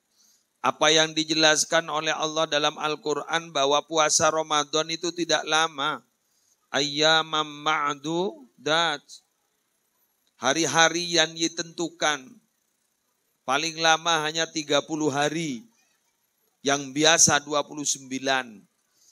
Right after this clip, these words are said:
Keng ben gula ben empian mon dua puluh sembilan pah ngocak oleh kortingan. Padahal dua sembilan ini benih oleh kortingan, pacetlah dua sembilan.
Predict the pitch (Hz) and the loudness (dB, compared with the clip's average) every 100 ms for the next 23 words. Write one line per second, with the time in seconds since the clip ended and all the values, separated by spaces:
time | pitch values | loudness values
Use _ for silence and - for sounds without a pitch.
0 | _ _ - 123 131 139 139 139 143 143 | _ _ -12 -10 -6 -6 -6 -8 -6 -6
1 | 143 139 131 147 156 147 143 139 135 135 | -8 -10 -4 -4 -4 -10 -8 -4 -4 -6
2 | 135 131 123 127 147 139 123 127 127 - | -6 -6 -6 -6 -6 -6 -8 -10 -10 -8
3 | 127 131 131 127 131 127 127 117 110 110 | -8 -6 -6 -6 -6 -8 -10 -14 -12 -12
4 | 101 _ _ _ _ _ _ _ _ _ | -12 _ _ _ _ _ _ _ _ _
5 | _ _ _ _ _ _ _ _ _ _ | _ _ _ _ _ _ _ _ _ _
6 | _ _ _ _ _ 131 165 156 151 180 | _ _ _ _ _ 0 4 2 4 2
7 | 185 175 175 170 170 165 165 165 175 202 | 2 0 2 2 -2 -4 0 2 0 -4
8 | 190 180 175 175 170 170 175 196 240 240 | -4 -2 0 2 0 -2 0 0 0 -4
9 | 196 190 185 180 196 202 202 175 151 143 | -4 -4 -6 -4 -6 -6 -4 2 2 2
10 | 175 180 196 233 233 180 170 | -2 -4 -2 -2 -2 -4 -4